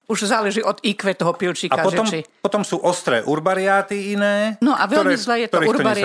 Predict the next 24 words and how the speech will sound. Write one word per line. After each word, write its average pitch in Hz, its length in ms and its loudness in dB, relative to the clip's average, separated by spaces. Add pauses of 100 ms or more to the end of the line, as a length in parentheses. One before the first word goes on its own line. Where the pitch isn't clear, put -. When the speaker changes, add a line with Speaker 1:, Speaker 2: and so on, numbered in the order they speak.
(160)
Speaker 1:
a 185 80 -2
Speaker 2:
nezaujíma. 180 160 -6
Speaker 1:
súkromní 175 380 -4
majiteľi, 165 420 -2
ale 151 160 0
sa 165 160 -4
tí 214 160 -4
by 202 120 -2
nás 156 200 -2
najradšej 160 400 -4
vytisli 127 400 -6
z 123 160 -4
tých 123 120 -12 (280)
turistických - 640 -6
trás. - 240 -4
Speaker 2:
Pretože 135 340 -2
v - 80 -18 (140)
ich 123 100 -2
lese 113 420 -4
nemá 101 320 -6
kto - 200 -6
čo - 160 -2
Speaker 1:
Áno. 117 160 2
Speaker 2:
robiť. - 480 -4